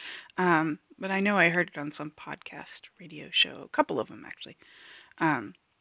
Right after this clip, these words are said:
probably B B C did one too recently. Um, but the ga-, the actual game Monopoly, or as originally invented, was to teach people how stupid the banking system was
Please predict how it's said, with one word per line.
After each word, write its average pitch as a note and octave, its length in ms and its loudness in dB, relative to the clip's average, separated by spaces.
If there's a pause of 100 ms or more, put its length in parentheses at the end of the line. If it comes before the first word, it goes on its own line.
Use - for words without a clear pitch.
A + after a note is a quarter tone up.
(800)
probably F3+ 380 -4
B E3 200 -6
B C#3 140 -8
C C#3+ 300 -2
did C3 200 -14
one - 240 -18
too - 240 -12
recently. - 500 -14 (960)
Um, D#3+ 480 6 (1040)
but A#3 100 10
the A3 80 12
ga-, A3+ 200 6
the G#3+ 160 8
actual B3+ 340 12
game G3 360 8
Monopoly, F3+ 840 6
or F3 240 2
as F3+ 220 -2
originally F3 420 4
invented, D3 540 2
was F3 240 4
to G3 160 2
teach - 360 -2
people F#3 320 0
how G3 220 6
stupid - 1080 6
the C3 60 -2
banking C#3+ 440 6
system - 440 2
was G#2+ 380 0